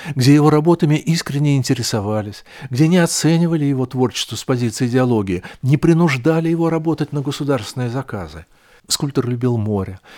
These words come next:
солнце, тёплых открытых людей. Ведомый своей путеводной звездой, он всегда ехал в тёплые края, в Италию, Ниццу, Геленджик, Новороссийск, Батуми, Баку. Эрзи решает остаться в Аргентине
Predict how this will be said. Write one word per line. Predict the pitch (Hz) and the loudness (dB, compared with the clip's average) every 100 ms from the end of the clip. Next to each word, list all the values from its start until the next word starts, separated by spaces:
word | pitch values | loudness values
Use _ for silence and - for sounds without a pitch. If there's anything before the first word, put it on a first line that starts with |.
| - | -12
солнце, | - - 135 104 - 98 92 | -8 0 0 0 -6 -16 -10
тёплых | - 160 156 - | 0 0 0 -6
открытых | 143 147 143 143 | -4 -2 -2 -2
людей. | 143 139 104 113 110 92 - - - | 0 -2 0 -2 -2 -6 -14 -16 2
Ведомый | 139 147 156 | 4 6 4
своей | 147 156 156 | 2 2 0
путеводной | 151 156 156 143 151 | 0 0 2 2 0
звездой, | 139 143 143 170 | 0 0 4 4
он | 165 | 4
всегда | - 156 123 156 | 2 0 2 0
ехал | 165 170 156 | 2 0 -2
в | 143 | -6
тёплые | - 143 143 139 | -2 -2 0 -2
края, | 139 135 120 101 87 - - - | -2 -2 -2 -4 -8 -16 -20 -8
в | 113 | -4
Италию, | 175 123 131 131 101 90 82 _ - | -2 -2 -2 -4 -6 -10 -12 _ -8
Ниццу, | 107 135 127 - 101 | -2 0 -2 -6 -8
Геленджик, | 98 90 92 92 117 139 123 | -6 -4 -6 -4 0 0 -2
Новороссийск, | 110 104 104 98 - 135 135 107 101 | -6 -4 -4 -4 -2 0 0 0 -4
Батуми, | 104 - - 139 143 120 101 - - | -4 -4 -2 2 2 0 -6 -10 -16
Баку. | 92 92 - 120 135 127 _ _ _ _ _ _ _ - | -8 -8 -6 -2 -2 -4 _ _ _ _ _ _ _ -4
Эрзи | 147 151 | -2 -2
решает | 135 - 135 131 | -2 -2 0 0
остаться | 135 - 110 92 90 | -4 -2 -2 -4 -6
в | 85 | -8
Аргентине | 85 95 - 180 165 | -4 -6 -2 -2 -2